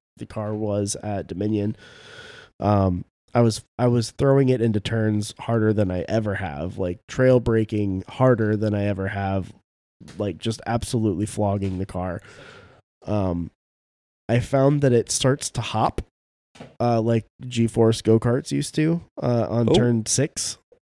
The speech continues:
Speaker 1: which is the, the hundred and eighty degree right.
Speaker 2: Yeah.
Speaker 1: Um, if I would trail brake it really hard into that and try to get transitioning from brake to throttle, it might start to hop the back end a little bit,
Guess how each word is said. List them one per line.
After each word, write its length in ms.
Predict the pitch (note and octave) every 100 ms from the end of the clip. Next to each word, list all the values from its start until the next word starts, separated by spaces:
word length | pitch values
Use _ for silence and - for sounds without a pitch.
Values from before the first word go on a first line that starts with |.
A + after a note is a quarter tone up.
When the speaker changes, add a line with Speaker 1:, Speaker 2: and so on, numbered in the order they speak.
| _ _
Speaker 1:
which 220 | - B2+ A#2+
is 140 | A#2
the, 340 | B2 B2 A#2
the 140 | A2 A2+
hundred 320 | A#2 A2+ A2
and 80 | A2
eighty 200 | A2 G#2+
degree 300 | A2 A2 A2
right. 360 | G#2+ G#2+ A#2 - -
Speaker 2:
Yeah. 140 | G2+ - - - _ _ -
Speaker 1:
Um, 540 | G#2 G2+ F#2+ F2 F#2 - _ _ _ -
if 120 | G#2+
I 100 | A2+
would 260 | A2+ G2+ A2
trail 320 | - A#2 A2
brake 240 | G#2+ G#2+
it 100 | A2
really 240 | F#2+ A2+ G#2+
hard 220 | G#2+ G#2
into 180 | G2 G2
that 300 | F#2+ F#2 F#2+ _ _
and 180 | A2 G#2+
try 200 | - A#2
to 100 | G#2+
get 280 | G2 G2 - _ _ _ _ _ C#3+ C3+ -
transitioning 720 | - C3 B2 A#2+ B2 A#2 A2
from 240 | - A#2+ G#2+
brake 240 | A#2 A2
to 80 | A2
throttle, 420 | - G2+ G2+ F2
it 120 | -
might 280 | G2 G2 F2+
start 320 | - G2+ G2
to 80 | -
hop 300 | - F#2+ -
the 80 | A#2+
back 280 | G2 G2 A#2+
end 160 | A#2
a 40 | C3
little 180 | D3+ D#3+
bit, 260 | F#3 G#3